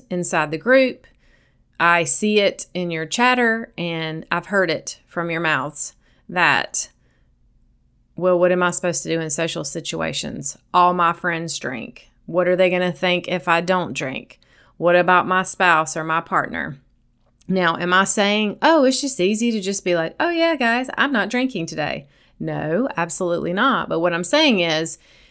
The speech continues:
until you get curious of really what's going on here, you're not gonna be able to see it and have the awareness. So if you're feeling like, "You know, I really don't wanna drink tonight, but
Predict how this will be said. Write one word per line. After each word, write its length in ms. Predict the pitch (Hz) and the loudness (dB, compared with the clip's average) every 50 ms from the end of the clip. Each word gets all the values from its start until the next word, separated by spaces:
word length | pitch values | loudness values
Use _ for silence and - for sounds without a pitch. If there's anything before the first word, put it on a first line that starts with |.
| _ - - | _ -2 2
until 340 | 202 208 - - 254 277 | 2 2 4 6 6 6
you 220 | 302 294 269 269 247 | 8 8 8 6 6
get 260 | 202 226 220 - - | 6 4 4 4 2
curious 540 | - - 233 208 220 233 233 233 240 240 - | 0 2 4 4 6 6 4 4 2 2 0
of 160 | 196 160 156 | -2 -2 0
really 240 | 165 180 190 208 214 | 2 2 2 2 2
what's 220 | 196 180 - - | 0 0 -2 -2
going 280 | - 190 180 175 165 165 | -2 -2 0 0 0 0
on 200 | 170 185 233 254 | 0 2 2 2
here, 280 | 220 196 180 165 160 | 2 2 -2 -2 -2
you're 160 | 165 165 185 208 | -2 -2 0 2
not 200 | 226 220 214 202 | 2 2 2 2
gonna 160 | 202 190 185 | 0 0 2
be 180 | 175 180 175 | 2 2 2
able 160 | 175 165 160 165 | 2 2 0 -2
to 100 | 165 160 | -4 -2
see 300 | - - - 196 196 175 | -2 0 0 0 2 0
it 100 | 156 - | 0 -2
and 140 | 156 170 | -4 -6
have 220 | 170 175 170 165 160 | -4 -4 -4 -4 -4
the 100 | 160 165 | -4 -4
awareness. 720 | 160 165 202 233 233 196 - - 123 165 - - - - _ _ - - - | -2 0 0 0 0 0 -2 -6 -8 -6 -6 -8 -8 -8 _ _ -20 -20 -12
So 220 | - - - 208 - | -4 2 2 4 6
if 240 | - 226 254 247 - | 8 6 6 6 6
you're 160 | 269 254 247 | 4 4 4
feeling 340 | 240 - 233 214 208 202 190 | 4 2 2 2 4 2 2
like, 260 | 190 185 180 175 - | 2 2 0 0 0
"You 60 | 214 | 0
know, 140 | 226 277 320 | 0 2 2
I 60 | 285 | 2
really 240 | 214 185 208 277 277 | 2 4 4 2 4
don't 180 | 208 180 165 139 | 2 2 2 0
wanna 140 | 170 165 165 | 0 -2 -2
drink 300 | 156 170 208 220 - - | 0 0 -2 0 0 -2
tonight, 320 | - 165 165 165 160 - - | -4 -2 -2 -2 -2 -4 -2
but 400 | 160 196 233 226 185 160 151 | 2 4 6 6 6 6 4